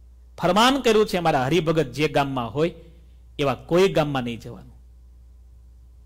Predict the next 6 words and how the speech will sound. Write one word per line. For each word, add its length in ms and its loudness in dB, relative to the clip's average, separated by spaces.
આવી 380 4
અગ્નિ 440 0
પરીક્ષા 840 -4
આપવા 520 0
છતાં 320 -2
પણ 160 -12